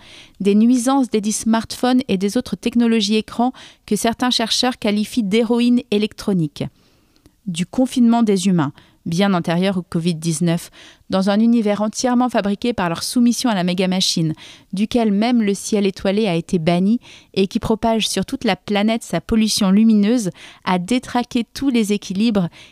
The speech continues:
et liquidé tous les êtres vivants dépendant depuis des temps immémoriaux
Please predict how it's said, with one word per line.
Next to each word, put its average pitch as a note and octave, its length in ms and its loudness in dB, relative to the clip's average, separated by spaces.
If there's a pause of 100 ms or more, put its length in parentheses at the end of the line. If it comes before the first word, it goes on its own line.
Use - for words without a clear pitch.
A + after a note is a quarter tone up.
et G3+ 120 2
liquidé G#3+ 420 0
tous - 280 -2
les A3+ 200 2
êtres G3+ 220 -2
vivants G#3 340 0
dépendant A3 460 0
depuis D#3+ 260 -6
des F#3 200 -2
temps - 200 -6 (140)
immémoriaux A3+ 720 2